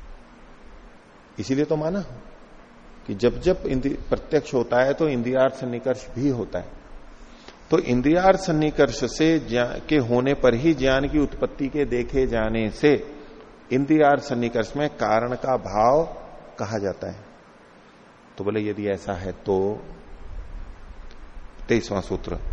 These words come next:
दिग्देश काल आकाशेषु अपि एवं प्रसंगः। फिर तो दिक् यानी दिशा, देश यानी स्थान, काल यानी समय और आकाश महाभूत, इनमें भी यही प्रसंग आएगा, यही दोष आएगा।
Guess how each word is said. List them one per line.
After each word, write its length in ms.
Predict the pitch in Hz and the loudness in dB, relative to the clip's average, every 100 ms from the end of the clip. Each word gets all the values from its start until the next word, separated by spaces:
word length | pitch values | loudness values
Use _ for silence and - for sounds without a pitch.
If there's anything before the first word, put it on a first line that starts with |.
| - - - 98 | -6 -10 -8 -2
दिग्देश 520 | 139 120 113 110 - | -2 0 0 0 -2
काल 840 | - - 101 104 101 101 101 95 - - - - - - 98 | -8 -2 2 4 4 2 -2 -6 -10 -16 -18 -18 -18 -8 -4
आकाशेषु 840 | 98 - 98 92 101 90 - 110 - | -2 -2 -2 -2 -4 -4 -4 -8 -6
अपि 280 | 95 123 139 | -8 -6 -6
एवं 360 | - 95 90 107 | -4 -4 -2 -6
प्रसंगः। 800 | 123 95 87 85 85 85 87 85 - - - - - - - | -8 -8 -8 -6 -6 -6 -6 -6 -8 -16 -20 -20 -20 -10 -6
फिर 100 | 104 | -2
तो 140 | 104 | -2
दिक् 580 | 82 90 - - - 101 | -2 -2 -4 -6 -12 -6
यानी 200 | 98 95 | -4 -4
दिशा, 440 | 90 - 143 185 - - - - - | -4 -4 -2 -4 -8 -20 -20 -18 -4
देश 340 | 95 104 - | 0 0 0
यानी 220 | 101 92 | -4 -4
स्थान, 540 | 87 - - 104 104 107 135 - - | -6 -10 -2 0 0 -2 -8 -10 -2
काल 260 | 104 104 | 0 0
यानी 220 | 98 95 | -2 -6
समय 520 | 92 - 113 104 107 - | -4 -2 0 0 -2 -4
और 160 | 113 123 | -2 -2
आकाश 640 | - 98 - 92 - - - - - - - - - - - 104 | -4 -4 -2 -2 -4 -12 -16 -18 -16 -10 -10 -10 -12 -14 -8 -4
महाभूत, 440 | 101 90 90 - - - - - - - - - - - 123 | -2 -2 -4 -4 -10 -16 -12 -10 -8 -10 -14 -18 -18 -8 -2
इनमें 320 | 131 127 120 | 0 0 0
भी 120 | 135 | 0
यही 240 | 120 110 | 0 0
प्रसंग 400 | 139 120 110 110 | -2 -4 -6 -4
आएगा, 220 | 95 98 107 | -4 -2 -2
यही 280 | 101 101 | -2 -2
दोष 320 | 120 101 92 - | 0 0 -2 -4
आएगा। 280 | 85 - | -8 -8